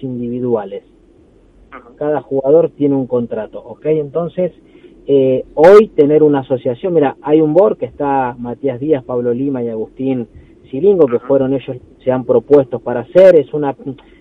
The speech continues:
Speaker 1: eh, lleva críticas, eh, cosas buenas, cosas malas, y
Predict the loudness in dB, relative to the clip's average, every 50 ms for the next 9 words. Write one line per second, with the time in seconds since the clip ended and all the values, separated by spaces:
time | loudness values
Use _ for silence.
0 | _ _ -6 -4 -4 -2 -2 -2 -2 -4 -6 _ -6 -4 -2 -2 -2 -4 -4 -2
1 | -2 0 -2 -2 _ -8 -8 -6 -6 -4 -4 -2 -2 -4 -4 -6 -6 -6 -6 -4
2 | -4 -6 -4 -4 -4 -4 -4 -6 -10 -8 -2 2 2 2 2 0 -4 -4 -6 -6
3 | -6 -6 -8 -10 -8 -6 -4 -2 -2 0 -2 -2 -2 -4 -6 -6 -8